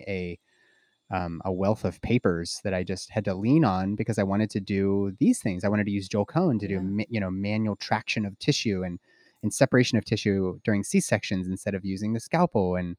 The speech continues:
Speaker 1: and, um, anyways, yeah. So we, I could go on all about that. But, uh, I was, when you asked me to do that, I was like, "Oh, let me just go to my little encyclopedia here
Speaker 2: I'll just
Speaker 1: and I'll
Speaker 2: whip
Speaker 1: just
Speaker 2: out this bind, this
Speaker 1: let me
Speaker 2: three hundred page
Speaker 1: w-" <laughs>
Speaker 2: binder.
Speaker 1: Yeah, right,
Speaker 2: Leaf
Speaker 1: right.
Speaker 2: through that.
Speaker 1: Yeah,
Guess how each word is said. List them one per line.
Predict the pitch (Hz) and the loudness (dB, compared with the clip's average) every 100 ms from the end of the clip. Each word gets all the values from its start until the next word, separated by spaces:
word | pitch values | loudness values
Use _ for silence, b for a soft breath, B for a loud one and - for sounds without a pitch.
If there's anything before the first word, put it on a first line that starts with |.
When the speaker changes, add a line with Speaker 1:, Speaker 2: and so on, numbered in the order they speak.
| _ _ _ _ _ _ _ | _ _ _ _ _ _ _
Speaker 1:
and, | 110 101 98 | -4 0 2
um, | 101 95 95 | 2 2 4
anyways, | 131 92 82 - | 4 4 0 -6
yeah. | 85 85 | -8 -8
So | - 120 | -2 2
we, | 123 | 2
I | 113 | 0
could | 104 | -2
go | 95 | -2
on | 92 90 73 80 | -2 -2 -6 -6
all | 90 | -4
about | 85 85 | -2 -4
that. | - 82 - | -6 -10 -6
But, | 87 | -4
uh, | 82 82 107 | -4 -4 6
I | 135 | 8
was, | 135 - _ - | 8 4 _ 4
when | 131 | 8
you | 135 | 10
asked | 135 139 135 | 8 6 4
me | |
to | 113 | 4
do | 117 | 6
that, | 123 | 6
I | 104 | 4
was | 104 | 2
like, | 101 | 2
"Oh, | 226 220 | 6 6
let | 110 | 6
me | 127 | 4
just | 143 113 | 4 4
go | 107 117 | 4 6
to | |
my | 117 | 4
little | 107 113 110 104 - | 4 2 2 -2 -6
encyclopedia | 113 - 127 113 - 147 120 | -4 0 0 0 0 2 2
here | 98 98 95 151 | 0 -2 -2 0
Speaker 2:
I'll | |
just | 214 220 | 2 4
Speaker 1:
and | |
I'll | - | 6
Speaker 2:
whip | 226 | 8
Speaker 1:
just | 240 | 8
Speaker 2:
out | |
this | 214 214 | 6 4
bind, | - 294 269 - | 8 10 10 6
this | 190 - | 4 10
Speaker 1:
let | |
me | 240 294 | 12 12
Speaker 2:
three | |
hundred | 262 | 12
page | 175 185 | 10 8
Speaker 1:
w-" | 160 | 10
<laughs> | - 269 | 10 12
Speaker 2:
binder. | 427 - 311 - | 12 10 8 8
Speaker 1:
Yeah, | 262 185 175 | 8 8 6
right, | 139 143 143 127 | 6 4 2 4
Speaker 2:
Leaf | 202 | 4
Speaker 1:
right. | 131 | 6
Speaker 2:
through | 190 | 6
that. | 185 240 160 117 - B B | 10 10 10 4 0 B B
Speaker 1:
Yeah, | - 147 120 285 | 6 8 8 6